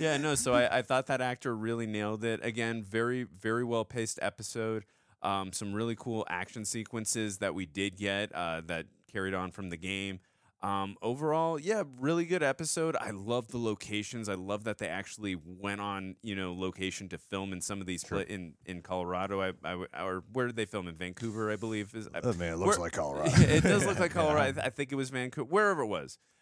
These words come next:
Speaker 1: Uh, I'm glad they got to go, and the cinematography on the show is so top notch. Um, I think my, my two favorite moments, though, of this episode were when Ellie was kinda, like, you know, holding Joel in the bed, like,
Speaker 2: Yeah.
Speaker 1: just saying with him, like,
Speaker 2: Really
Speaker 1: just,
Speaker 2: tender.
Speaker 1: like, it was such a, yeah, tender and such a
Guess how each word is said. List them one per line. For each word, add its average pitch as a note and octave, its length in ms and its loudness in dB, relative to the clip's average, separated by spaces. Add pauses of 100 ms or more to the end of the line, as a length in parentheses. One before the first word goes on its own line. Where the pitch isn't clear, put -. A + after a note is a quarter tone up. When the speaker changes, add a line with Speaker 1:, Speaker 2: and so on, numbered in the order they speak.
(100)
Speaker 1:
Uh, - 60 2
I'm A#2 200 4
glad C3+ 200 4
they C3+ 100 2
got B2 180 0
to B2 60 -10
go, B2+ 160 4
and A#2+ 80 -2
the A2 60 -4
cinematography G#2+ 800 0
on G#2 80 -4
the G#2 60 -6
show G2+ 340 -2
is - 300 -6 (100)
so - 260 -4
top G#2 240 -2
notch. G2 360 -2 (400)
Um, G#2+ 360 0
I G#2 120 -4
think C3 260 -6
my, A2+ 260 0
my G2+ 140 -4
two G#2+ 220 -4
favorite G2+ 300 -2
moments, F#2 400 -4
though, G#2 120 0
of F#2+ 80 -4
this F#2 180 -4
episode G#2 600 -4 (340)
were F2+ 520 -2 (320)
when F#2 460 -2
Ellie G2 320 -2
was F2+ 400 -4
kinda, F2 480 -6
like, F2 160 -6 (320)
you G2 140 -6
know, E2+ 100 -4
holding F2+ 440 -6
Joel F2+ 280 -2
in F2+ 100 -6
the E2+ 60 -8
bed, F2 420 -2
like, E2 140 -6
Speaker 2:
Yeah. D2+ 160 -2
Speaker 1:
just - 160 -4
saying F2+ 160 -4
with F2+ 80 -4
him, F#2 140 -6
like, F2 160 -8
Speaker 2:
Really C#2 80 -16
Speaker 1:
just, G2+ 180 -4
Speaker 2:
tender. - 180 -4
Speaker 1:
like, G#2 80 -8
it A2+ 60 -10
was G2+ 120 -8
such - 340 -6
a, G2+ 180 -4
yeah, G2 180 0
tender G2 300 -8
and E2+ 160 -6
such G#2 180 -6
a F2 80 -14